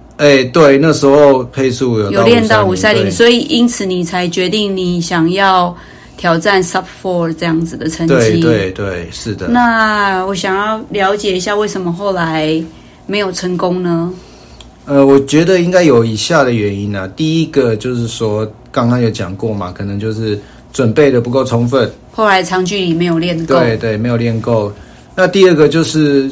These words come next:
Speaker 1: 当天马-，呃，台北马拉松当天的天气其实是没有很好。
Speaker 2: 跑者很爱耶。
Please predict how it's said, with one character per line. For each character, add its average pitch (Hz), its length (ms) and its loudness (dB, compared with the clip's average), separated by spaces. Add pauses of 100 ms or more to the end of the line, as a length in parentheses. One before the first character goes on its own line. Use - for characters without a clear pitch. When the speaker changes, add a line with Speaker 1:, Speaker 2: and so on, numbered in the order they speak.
Speaker 1:
当 156 240 2
天 147 300 -2 (580)
马-， 110 260 -4 (100)
呃， 127 220 -6 (240)
台 131 140 -6
北 139 120 2
马 131 180 0
拉 123 140 0
松 127 220 -4
当 127 140 -2
天 131 160 -4
的 117 320 0 (500)
天 127 220 -2
气 117 440 -4 (500)
其 123 200 -6
实 123 280 -4
是 120 460 -4 (240)
没 120 120 -2
有 123 120 0
很 107 180 -2
好。 101 240 -6 (420)
Speaker 2:
跑 214 180 2
者 214 240 -4
很 190 220 -2
爱 196 220 -2
耶。 165 400 -4